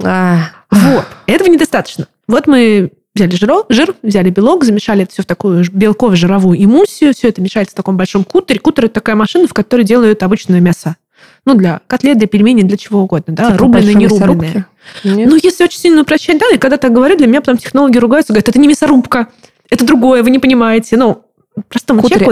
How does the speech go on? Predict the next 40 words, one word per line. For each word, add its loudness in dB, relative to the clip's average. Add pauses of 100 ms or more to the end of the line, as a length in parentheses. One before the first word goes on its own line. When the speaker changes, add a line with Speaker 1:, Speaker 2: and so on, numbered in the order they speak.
(120)
Speaker 1:
от -2
Speaker 2:
да. 4
Speaker 1:
слова 0
"кат", -4
наверное, -2
да? -2
Как -20
кат? -4
Speaker 2:
Кат. -6
Speaker 1:
Кат. -6
Speaker 2:
Совершенно -4 (120)
Speaker 1:
Порезать, 2
Speaker 2:
верно. -2
Speaker 1:
да? -2
Speaker 2:
У 0
нас 2
Speaker 1:
Мгм. 2
Speaker 2:
сегодня 2 (520)
про 2
историю, 0
у 4
нас 0
сегодня 2
про 0
язык, 0
про -2
все. -8 (280)
Вот. -4
И -2
остается -2
сделать 0
вкус -10
и 0
ароматику. -4
То -10
есть -4
нужно 2
все-таки -12
придать -4
вкус. -6